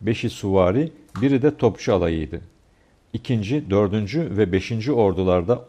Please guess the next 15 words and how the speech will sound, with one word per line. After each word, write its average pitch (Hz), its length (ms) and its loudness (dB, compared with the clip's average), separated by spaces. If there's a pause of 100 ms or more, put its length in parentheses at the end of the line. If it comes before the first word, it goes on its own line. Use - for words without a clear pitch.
on 120 120 -2
yedişer 113 460 -2
alay 90 380 0
vardı. 80 340 -4 (540)
Bunlardan 101 600 0
altısı 101 520 -2
piyade, 101 540 0 (160)
altısı 98 520 -2
talia, 92 540 0 (460)
dördü 120 320 4
süvari, 98 760 2
biri 120 280 0
de 139 140 0
topçu 110 360 -2
alayıydı. 80 480 -4